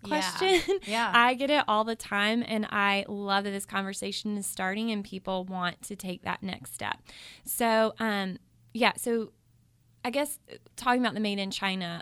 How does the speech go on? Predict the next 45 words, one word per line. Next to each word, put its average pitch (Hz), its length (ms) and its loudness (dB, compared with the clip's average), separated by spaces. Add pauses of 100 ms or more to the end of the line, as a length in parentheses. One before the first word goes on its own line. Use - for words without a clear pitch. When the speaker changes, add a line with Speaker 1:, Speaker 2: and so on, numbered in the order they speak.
Speaker 2:
um, 196 240 0
we 214 200 -6
carry 240 280 -2
several 208 360 -2
brands 196 380 -2
that 226 100 -2
are 202 80 2
made 180 180 -2
in 190 140 0
China, 190 480 -2 (360)
and 208 520 2
one 208 300 2
that 214 120 0
I 202 60 2
would 202 140 0
point 202 260 -4
people 202 240 -4
to 208 240 -4
that 190 140 -2
you 202 100 -8
can 220 120 -2
read 226 140 2
a 196 80 0
lot 190 220 -4
more 233 140 0
on 196 120 -2
their 180 160 -6
website 180 720 -4
is 214 160 -4
called 190 240 -6
Threads 190 360 -6
for 330 220 -4
Thought. 185 580 -4
Speaker 1:
Yeah. 175 140 -8
Speaker 2:
So 202 160 -2
Whole 214 220 -6
Foods 214 200 -2
also 196 320 -2
carries 190 500 -6
them. 190 340 -6
We 202 100 -4
love 214 220 0
working 196 320 -4
with 190 160 -4
them. 180 320 -4